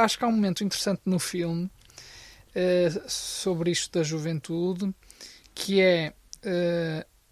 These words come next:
de alguma forma a juventude é, é morta pela polícia, quando ela entra naquele apartamento. E o que é que antecede a entrada da polícia? A morte de Jim Morrison, que eles ouvem na rádio.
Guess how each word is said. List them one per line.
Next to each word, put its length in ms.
de 140
alguma 240
forma 320
a 40
juventude 580
é, 200
é 120
morta 520
pela 200
polícia, 400
quando 160
ela 160
entra 200
naquele 260
apartamento. 640
E 80
o 60
que 100
é 60
que 580
antecede 480
a 40
entrada 280
da 100
polícia? 420
A 60
morte 420
de 120
Jim 80
Morrison, 400
que 80
eles 140
ouvem 160
na 80
rádio. 360